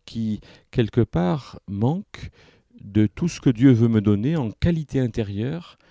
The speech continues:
et en faculté d'adaptation ou de, voilà, dans une, euh, une attitude personnelle qui me manquera quand je serai face à quelque chose de difficile. Donc j'ai un travail, j'ai un, un,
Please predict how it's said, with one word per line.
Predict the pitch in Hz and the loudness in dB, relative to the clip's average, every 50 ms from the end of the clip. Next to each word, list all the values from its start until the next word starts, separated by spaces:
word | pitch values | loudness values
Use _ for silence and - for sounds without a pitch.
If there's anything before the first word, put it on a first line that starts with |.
| _ _ _ _ _ _ - | _ _ _ _ _ _ -2
et | 110 110 110 113 113 - _ _ - | 2 2 4 4 2 0 _ _ -6
en | 98 95 95 95 92 92 90 90 87 85 | -4 -2 0 0 0 -2 -2 -2 -4 -6
faculté | - - - 143 143 - - 131 104 - - 123 123 131 135 - - - - _ _ - | -8 -6 -4 -4 -4 -4 -6 -8 -8 -6 -2 0 0 0 0 -2 -6 -14 -20 _ _ -18
d'adaptation | - 82 95 95 95 101 95 - - 107 101 - - - 120 120 120 123 123 123 123 127 127 123 | -4 -2 0 2 2 2 2 2 2 0 0 -2 -2 -2 0 0 2 2 0 0 0 0 0 -2
ou | 113 101 95 | -2 -2 -4
de, | 92 85 95 92 92 90 90 87 87 87 87 87 87 - _ - _ _ _ _ - | -2 0 2 2 4 4 2 2 0 0 0 -2 -2 -6 _ -18 _ _ _ _ -4
voilà, | 87 92 120 131 | -2 0 0 0
dans | 120 104 101 98 | 0 0 0 0
une, | 82 92 92 90 90 90 87 87 85 85 82 80 80 - - - _ _ - - - | 0 -2 -4 -4 -4 -4 -4 -2 -2 -2 -2 -4 -6 -8 -14 -20 _ _ -20 -18 -14
euh, | - - - 98 104 - - - - - - - - - - | -14 -12 -12 -12 -12 -12 -12 -12 -12 -12 -12 -14 -14 -10 -4
une | - 104 101 104 | -2 0 2 2
attitude | 127 135 - - 113 - - - 139 139 120 104 95 101 90 - _ _ _ | 2 0 0 -4 -10 -12 -10 -6 -6 -6 -6 -4 -4 -6 -6 -6 _ _ _
personnelle | - 123 117 - - - 101 95 95 104 120 139 151 147 - | -4 -4 -4 -4 -4 -6 -4 -4 -4 -4 -4 -6 -8 -10 -10
qui | - 101 | -8 -6
me | 95 95 | -4 -4
manquera | 95 98 95 95 - - - 104 120 143 190 - _ _ _ _ _ _ _ _ - | -4 -4 -6 -8 -10 -10 -8 -6 -6 -8 -10 -14 _ _ _ _ _ _ _ _ -20
quand | - - 85 | -16 -12 -10
je | 80 87 | -8 -8
serai | 82 - 117 113 - 113 117 | -8 -8 -10 -10 -8 -8 -8
face | - - - 117 127 147 - - - - - _ _ _ _ _ _ _ - | -6 -6 -4 -4 -4 -4 -8 -10 -12 -12 -16 _ _ _ _ _ _ _ -16
à | - 98 | -12 -8
quelque | - 104 - | -8 -8 -6
chose | - - 117 110 | -4 -4 -2 -2
de | 107 | -4
difficile. | 85 90 92 - - - - - - - - - _ _ _ _ _ | -6 -6 -10 -14 -14 -16 -16 -14 -16 -16 -18 -20 _ _ _ _ _
Donc | - 143 139 | -4 -2 -2
j'ai | 101 - 127 | -2 0 0
un | 139 131 | -2 -2
travail, | - - - 143 135 139 139 127 113 101 | -2 -4 -4 -2 0 0 2 2 0 0
j'ai | 90 95 117 131 135 | 0 0 2 2 2
un, | 120 107 107 - - | 2 0 0 -2 -2
un, | 95 92 90 87 82 | -2 -2 0 0 -2